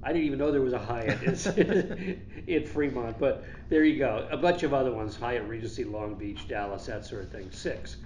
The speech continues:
But this augurs a whole different future for most of us, especially when you come home after a business dinner,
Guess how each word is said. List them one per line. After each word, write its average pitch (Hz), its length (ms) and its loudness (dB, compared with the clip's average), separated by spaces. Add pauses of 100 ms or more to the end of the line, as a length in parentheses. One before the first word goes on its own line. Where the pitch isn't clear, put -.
(640)
But 151 340 4 (180)
this 165 300 6
augurs 135 400 4
a 117 40 -6
whole 120 280 0
different 120 360 -2
future 135 440 -2
for 117 160 -4
most 113 360 -4
of 98 100 -6
us, 92 240 -10 (680)
especially 185 480 4
when 165 120 4
you 139 120 2
come 165 240 2
home 147 400 4 (420)
after 147 340 2
a 113 100 0
business 143 400 2
dinner, 139 580 0